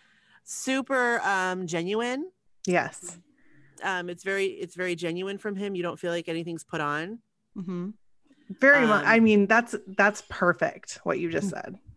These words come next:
Speaker 2: perfect.
Speaker 1: Yeah, I, nothing is put on with Danny. Like,
Speaker 2: Nope.
Speaker 1: you g-, you, you get what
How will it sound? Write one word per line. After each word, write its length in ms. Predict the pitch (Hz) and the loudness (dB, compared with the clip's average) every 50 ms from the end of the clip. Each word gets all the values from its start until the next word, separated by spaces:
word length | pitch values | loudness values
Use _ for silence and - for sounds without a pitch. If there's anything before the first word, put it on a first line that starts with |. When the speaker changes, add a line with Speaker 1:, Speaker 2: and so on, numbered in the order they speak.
| _ _ | _ _
Speaker 2:
perfect. 560 | _ - 175 156 - - - - - - - _ _ _ _ _ _ _ _ _ _ _ | _ -2 -2 -2 -2 -10 -14 -18 -18 -20 -20 _ _ _ _ _ _ _ _ _ _ _
Speaker 1:
Yeah, 380 | 196 214 208 180 147 131 143 - - | -4 -2 -2 0 -2 -4 -6 -10 -14
I, 240 | 120 120 - 107 - - 71 - 196 | -16 -16 -16 -16 -18 -18 -16 -10 -6
nothing 360 | 208 208 220 - 285 262 247 | -4 -4 -4 -4 -6 -6 -6
is 120 | 226 - | -8 -6
put 120 | _ 220 202 | _ -4 -4
on 140 | 185 180 175 | -2 -2 -4
with 100 | 170 151 | -6 -4
Danny. 460 | 165 147 139 131 85 85 85 165 - _ _ _ _ _ _ _ _ | -4 -4 -4 -6 -8 -14 -18 -18 -20 _ _ _ _ _ _ _ _
Like, 100 | - - | -4 -4
Speaker 2:
Nope. 140 | 202 208 - | -4 -4 -6
Speaker 1:
you 100 | 180 180 160 | -10 -12 -10
g-, 160 | - - - | -12 -14 -16
you, 300 | - - 180 185 - 110 - | -12 -10 -10 -10 -10 -10 -10
you 180 | 190 196 196 175 | -8 -6 -6 -2
get 360 | 151 - 196 214 214 - - | 0 0 0 0 -2 -4 -6
what 240 | 175 175 180 165 | -4 -2 -2 -2